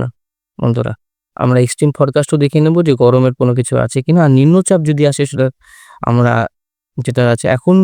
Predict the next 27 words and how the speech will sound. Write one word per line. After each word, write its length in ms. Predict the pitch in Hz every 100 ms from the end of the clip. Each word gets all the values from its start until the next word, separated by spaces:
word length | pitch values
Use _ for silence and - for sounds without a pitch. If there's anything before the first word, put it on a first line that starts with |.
| 170
নিম্নচাপের 480 | 135 135 139 127 131 -
কোনো 140 | 120 120
আপডেট 280 | 117 123 127 - 120
নেই। 140 | 139 202 _ _ _ _ _ _ -
আর 200 | 127 123
আমরা 140 | 117 113
লক্ষ্য 160 | 113 120 120
করতে 160 | 127 117
পারছি 200 | 120 131 127
তাপমাত্রা 600 | 117 135 135 131 - 151 170 _ _ _ _ -
দিকে, 360 | 131 131 143 147 151 147 143
এই 80 | 151
দিকটা 260 | 156 - 160 143
তো 40 | 147
আমরা 160 | 135 135 127
লক্ষ্য 180 | 120 135
করতে 220 | 139 - 135
পারছি 260 | 135 131 - -
খুব 160 | 202 170 -
ঠান্ডা। 320 | 131 131 104 127 _ _ _ _ _ _ _ _ _ -
ছ 40 | - 120
তারিখ 240 | 120 110 123 _ _ _ _ _ _ _ _ _ 233 - _ _ 175 135 117
জয়পুর, 440 | 127 127 135 - 180 175 127 120
চণ্ডীগড়, 520 | 131 127 139 147 180 208 _ - -
শ্রীনগর, 540 | 147 143 139 139 170 214 _ _ _
এতটা 300 | - - 262 220
ঠান্ডায় 340 | 160 170 135